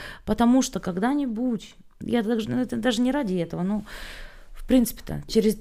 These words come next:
через две недели, там, через, ну, не через две недели, через два месяца, послушайте, чё было два месяца назад, да, вы, как бы это вам поможет оценить всё-таки свой прогресс, будете сидеть, думать: "Так, смотри, вот эту проблему я уже решила".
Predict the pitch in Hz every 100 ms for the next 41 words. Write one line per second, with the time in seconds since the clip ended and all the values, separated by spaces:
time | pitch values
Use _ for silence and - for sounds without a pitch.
0 | 220 - 226 226 202 320 294 196 196 165
1 | 165 170 170 180 185 170 165 165 160 147
2 | 147 131 127 190 196 185 247 254 190 -
3 | - 151 185 - 254 - 202 - 175 175
4 | 175 156 180 185 175 - 190 190 156 165
5 | 151 151 220 - 190 147 107 - 185 175
6 | 208 196 208 208 208 226 - - 202 233
7 | - 196 - 175 202 208 202 170 170 202
8 | 143 170 - 160 165 214 185 175 170 156
9 | 190 190 156 220 - 175 165 160 165 185
10 | 185 190 202 - 80 76 -